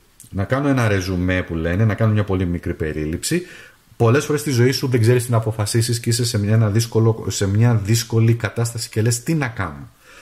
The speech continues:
Εδώ σημαίνει ότι, ναι, θέλει σταθερότητα, υπάρχει όμως εδώ και μια σταθερότητα, ένας άνθρωπος ο οποίος σε βοηθάει γενικότερα. Φοβάσαι ότι πολλές φορές στη ζωή ή, ε, τρως ήττα που λένε, έχεις ιτηθεί.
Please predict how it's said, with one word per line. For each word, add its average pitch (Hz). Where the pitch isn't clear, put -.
Εδώ 117
σημαίνει 131
ότι, 127
ναι, 117
θέλει 123
σταθερότητα, 120
υπάρχει 147
όμως 101
εδώ 98
και 98
μια 101
σταθερότητα, 110
ένας 107
άνθρωπος 117
ο -
οποίος 131
σε 127
βοηθάει 95
γενικότερα. 87
Φοβάσαι 143
ότι 165
πολλές 120
φορές 135
στη -
ζωή 104
ή, 113
ε, 104
τρως 117
ήττα 170
που -
λένε, 82
έχεις 98
ιτηθεί. 113